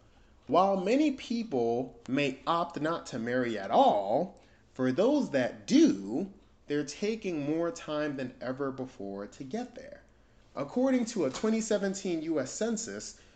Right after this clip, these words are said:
the median age for men's first marriage now is twenty-nine point five, which is two years above the median age for women, which is twenty-seven point four. Now, researchers believe men and women will continue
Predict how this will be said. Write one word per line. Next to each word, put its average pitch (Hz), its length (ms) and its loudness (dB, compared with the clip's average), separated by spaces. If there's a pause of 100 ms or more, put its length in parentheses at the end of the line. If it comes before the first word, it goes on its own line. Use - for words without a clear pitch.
(320)
the 123 200 0
median 185 920 2
age 190 380 2
for 104 240 -6
men's 180 600 -2
first 208 580 -2
marriage 107 760 -4 (280)
now 180 440 0
is 127 140 -4
twenty-nine 180 760 -2
point - 360 -6
five, 98 360 -6 (580)
which 135 200 -8
is 135 120 -8
two 226 200 -2
years 196 260 2
above 196 320 4
the 120 80 0
median 110 280 -2
age 101 200 -6
for 151 120 -8
women, 208 280 -4 (240)
which - 140 -18
is - 60 -18
twenty-seven 170 520 -2
point 190 240 -4
four. - 260 2 (1400)
Now, 113 120 -6
researchers 220 500 0
believe 131 340 2
men 135 260 -2
and 151 140 0
women 143 300 -2
will 113 160 -6
continue 113 1080 -2